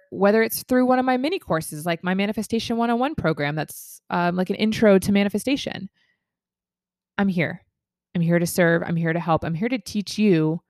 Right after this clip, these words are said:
how to unlock these things inside yourself so that you can create the business, the income, the impact, the life, the fulfillment, the joy that you really want. That's what I'm about.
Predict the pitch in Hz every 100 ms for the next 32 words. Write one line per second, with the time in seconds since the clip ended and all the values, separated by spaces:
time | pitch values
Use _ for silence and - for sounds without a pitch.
0 | _ _ 202 208 - 190 180 170 - 165
1 | 160 156 156 147 151 139 147 - - -
2 | - _ _ _ _ - 190 185 196 247
3 | 247 190 151 143 233 - _ _ _ 165
4 | 160 151 139 175 - - _ - 170 165
5 | 156 139 175 190 - 190 185 165 - -
6 | - - - 165 170 170 160 - - -
7 | _ _ 190 202 190 - 180 175 151 190
8 | - 180 147 175 175 165 151 156 - _
9 | _ 165 156 156 147 151 135 50 - _
10 | _ _ _ _ _ _ _ _ 220 285
11 | - 220 190 175 151 135